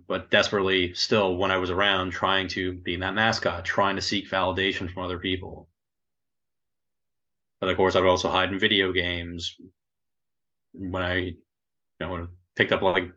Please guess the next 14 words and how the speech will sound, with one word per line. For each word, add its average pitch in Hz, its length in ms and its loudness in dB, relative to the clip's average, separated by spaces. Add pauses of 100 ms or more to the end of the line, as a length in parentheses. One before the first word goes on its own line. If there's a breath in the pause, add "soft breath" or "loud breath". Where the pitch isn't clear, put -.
(160)
reading 101 160 4
fantasy 101 340 4
novels, 85 320 -2
started, 87 240 2
like, 87 140 -4
Lord 92 140 2
of 90 40 0
the 98 60 0
Rings 104 320 2
and 87 100 -6
things 92 160 -8
like 87 160 -4
that. 90 280 0
Just, 87 280 -6